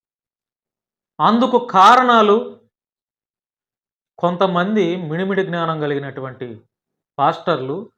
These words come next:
అజ్ఞాన పాస్టర్లు బతకటం చేతగాక పాస్టర్నే వృత్తిగా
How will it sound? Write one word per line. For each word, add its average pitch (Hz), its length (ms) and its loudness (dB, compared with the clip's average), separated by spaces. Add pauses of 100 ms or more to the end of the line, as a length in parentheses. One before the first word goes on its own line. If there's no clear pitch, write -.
(880)
అజ్ఞాన 190 480 2
పాస్టర్లు 180 880 0 (420)
బతకటం 240 500 2
చేతగాక 208 600 0 (1900)
పాస్టర్నే 226 1040 0 (680)
వృత్తిగా 202 800 -2